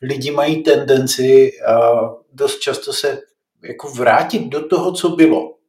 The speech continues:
Jo? Nepřijmout to, že je tady nějaká změna, že potřebujeme budovat něco novýho. A to je dost často, vlastně mě tak docvaklo, i ten impuls, proč pak někdo odejde.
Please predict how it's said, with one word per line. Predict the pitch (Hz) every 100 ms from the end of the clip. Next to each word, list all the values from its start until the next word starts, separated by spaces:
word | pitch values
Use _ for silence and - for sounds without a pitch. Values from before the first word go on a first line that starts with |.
| _ _
Jo? | - 175 185 165 147
Nepřijmout | 160 160 - 170 165 160 160 160
to, | 143 143
že | 139
je | 147 143 135
tady | 135 135
nějaká | 135 135 - 139
změna, | 135 131 120 117 120
že | 131
potřebujeme | - - - 117 123 123
budovat | 117 117 117 117 117
něco | 113 117 120
novýho. | 107 104 107 107 - - - - - _ -
A | -
to |
je | 123
dost | 147 185 190
často, | - - - - - 87 95 - _ -
vlastně | - - 107 107 110 - _ _
mě | 120 113
tak | 117 123
docvaklo, | 120 113 - 120 - 131 135 - - - _
i | 127
ten | 123 160 156
impuls, | 135 123 - 120 139 - - _ _ _
proč | - 147 156 160 -
pak | - 160 156
někdo | 117 131 156
odejde. | 160 123 113 107 -